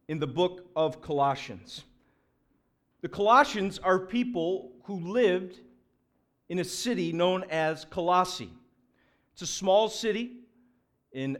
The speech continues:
Asia Minor, uh, basically, uh, modern-day Turkey.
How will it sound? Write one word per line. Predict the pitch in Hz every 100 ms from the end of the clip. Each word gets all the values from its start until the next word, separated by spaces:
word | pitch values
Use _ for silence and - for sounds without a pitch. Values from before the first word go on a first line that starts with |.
| -
Asia | 180 175 202
Minor, | 175 170 165 226 - _ _ _ _ _ _ _
uh, | 131
basically, | 131 196 208 202 175 180 175 160
uh, | 151
modern-day | 135 143 160 180 185 151 165 156
Turkey. | - 190 180 110 87